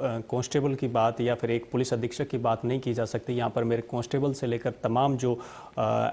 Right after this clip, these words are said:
एसएचओ थे, एएसआई थे, तमाम जो पुलिसकर्मी थे, वो उतनी शिद्दत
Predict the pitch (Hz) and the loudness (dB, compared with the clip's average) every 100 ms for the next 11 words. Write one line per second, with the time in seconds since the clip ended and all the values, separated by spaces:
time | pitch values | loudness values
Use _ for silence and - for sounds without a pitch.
0 | 123 - 127 - 139 139 127 127 - 131 | 0 0 0 0 0 0 0 0 0 2
1 | 120 117 131 131 120 120 120 131 127 127 | 2 2 0 0 -2 0 0 0 0 -2
2 | - 123 120 - 113 117 123 127 120 127 | 0 -2 -2 -2 0 0 -2 -2 -2 -2
3 | 143 - 165 156 127 135 | -4 2 2 2 0 0